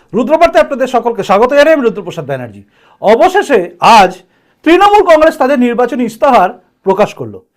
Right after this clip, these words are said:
নির্বাচনী ইস্তাহার মানে এখানে আবার লেখা আছে দিদির শপথ।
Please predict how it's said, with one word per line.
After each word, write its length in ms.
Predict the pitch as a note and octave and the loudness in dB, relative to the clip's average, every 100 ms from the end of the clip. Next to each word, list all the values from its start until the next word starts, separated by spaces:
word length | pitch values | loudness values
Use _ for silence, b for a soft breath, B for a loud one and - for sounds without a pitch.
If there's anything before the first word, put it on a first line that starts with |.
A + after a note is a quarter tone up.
| _ _ _ - | _ _ _ -4
নির্বাচনী 440 | B3 E4 F4+ F#4 | 0 2 0 0
ইস্তাহার 300 | F4 - F4+ | -4 -2 0
মানে 160 | F4+ E4+ | 0 -2
এখানে 200 | C4 D#4+ | 0 0
আবার 140 | D#4 | 2
লেখা 180 | C#4+ D#4 | 0 0
আছে 380 | D4+ A3+ A#3+ - _ _ _ | 0 0 -4 -6 _ _ _
দিদির 400 | A#2 E3 B3 D4+ | -8 -4 2 2
শপথ। 400 | C4 G3+ - A#2+ | 2 -4 -4 -12